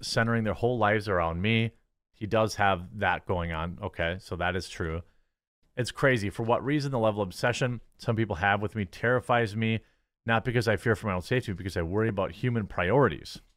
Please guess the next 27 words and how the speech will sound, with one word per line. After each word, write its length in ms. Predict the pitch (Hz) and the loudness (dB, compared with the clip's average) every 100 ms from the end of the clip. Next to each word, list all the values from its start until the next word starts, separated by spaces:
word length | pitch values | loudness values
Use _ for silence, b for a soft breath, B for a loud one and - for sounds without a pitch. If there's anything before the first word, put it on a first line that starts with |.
| _ | _
Fair. 340 | - 73 78 120 - _ _ _ - _ _ _ _ _ _ _ _ - | -8 -4 -4 -6 -10 _ _ _ -20 _ _ _ _ _ _ _ _ -2
There 340 | 120 135 - | 2 2 2
are 160 | 120 120 | 2 2
people 540 | - 156 143 147 139 | 2 0 0 0 -2
built 420 | - 87 123 135 | -4 0 4 4
for 140 | - 127 | 4 -4
this 140 | 117 | -4
type 240 | - 110 92 | 2 2 4
of 80 | |
life, 260 | 98 120 120 | 2 2 0
but 120 | 101 | -4
it 100 | 101 | -2
ain't 240 | 90 82 - | -4 -6 -4
me. 300 | 107 127 135 - | -2 -2 -4 -4
Obviously, 400 | 104 110 120 - | -2 0 -2 -2
I 60 | 98 | -4
constantly 500 | - 113 110 120 107 | -2 -2 -2 -4 -4
break 260 | 98 92 | -4 -2
all 120 | 98 | 0
the 80 | 90 | 0
rules 240 | 87 95 85 | -2 -4 -4
of 120 | 78 | -10
P 200 | - 107 | -4 0
R. 220 | 107 107 | 2 2
People 360 | 110 113 113 - | 0 -4 -4 -4
simultaneously 800 | - 110 104 98 123 135 117 131 | -2 -2 -2 -4 -4 -4 -4 -4
demand 540 | 110 98 104 104 107 | -2 -2 0 0 -2